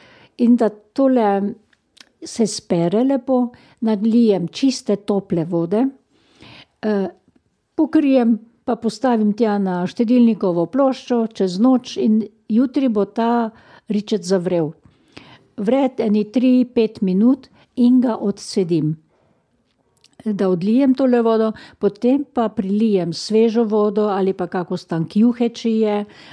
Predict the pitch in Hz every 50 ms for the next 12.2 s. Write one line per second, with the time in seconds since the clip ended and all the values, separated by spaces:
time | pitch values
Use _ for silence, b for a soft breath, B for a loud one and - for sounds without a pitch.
0 | B - 208 202 202 - - 247 247 240 233 220 220 - - 214 196 - - 220
1 | 208 202 190 - - - 208 180 165 _ - 190 180 175 - _ 214 208 220 226
2 | 226 233 226 214 214 214 208 208 214 175 180 175 175 180 175 180 185 220 233 247
3 | 240 - 240 208 - - 196 175 - - 240 240 233 - 240 220 196 196 277 -
4 | - 165 _ - 214 196 - 254 240 220 240 254 240 277 254 - - 233 233 247
5 | 240 233 233 226 226 220 220 - 233 226 226 220 208 202 202 202 202 190 190 _
6 | - 202 190 196 202 196 - 226 240 226 240 240 240 - 214 226 214 214 220 220
7 | 208 208 208 208 _ 214 208 208 202 202 B B B B B B B - 190 202
8 | 208 240 277 311 294 262 220 233 233 - 226 196 190 185 180 - 226 220 202 220
9 | 208 - 196 180 - - 160 151 156 B B B B B B 247 226 208 202 -
10 | 190 190 - - _ 226 254 302 302 - 254 240 208 185 175 165 170 175 175 180
11 | 208 285 254 - _ b b b b b b b b - 202 196 196 - 226 220
12 | 220 226 220